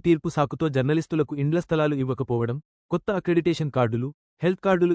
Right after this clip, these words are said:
ఇంతవరకు ఇవ్వకుండా కమిటీల పేరుతో కాలయాపన చేయడం దుర్మార్గమని అన్నారు. జర్నలిస్టుల పట్ల గత ప్రభుత్వ మాదిరిగా ఈ ప్రభుత్వం కూడా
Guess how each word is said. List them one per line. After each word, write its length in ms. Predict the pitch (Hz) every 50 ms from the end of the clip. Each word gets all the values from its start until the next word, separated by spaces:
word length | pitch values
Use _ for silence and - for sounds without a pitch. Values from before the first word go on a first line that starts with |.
| 160
ఇంతవరకు 400 | 156 156 175 170 165 160 156 - 156 143
ఇవ్వకుండా 380 | 135 143 139 - 160 156 165 156 -
కమిటీల 340 | 143 139 143 135 170 170 165 -
పేరుతో 280 | 147 143 139 127 123 156 127 -
కాలయాపన 420 | 135 139 147 160 175 170 - 165 160 -
చేయడం 300 | - 135 123 123 123 147 147 131
దుర్మార్గమని 520 | 139 131 147 156 156 151 147 139 135 156 160 139
అన్నారు. 320 | 123 123 117 113 107 107 107 101 101 - _ _ _ _ _ _ _ _ _ -
జర్నలిస్టుల 580 | 127 135 151 165 196 214 220 208 - 214 202 185 170
పట్ల 180 | 170 - 165 160 151
గత 120 | 143 123 143 -
ప్రభుత్వ 320 | 139 135 135 156 - 190 185 170
మాదిరిగా 340 | 160 151 143 143 143 131 139 143 143
ఈ 20 | 139 131 -
ప్రభుత్వం 340 | 139 131 156 151 - 180 175 -
కూడా 160 | 151 151 151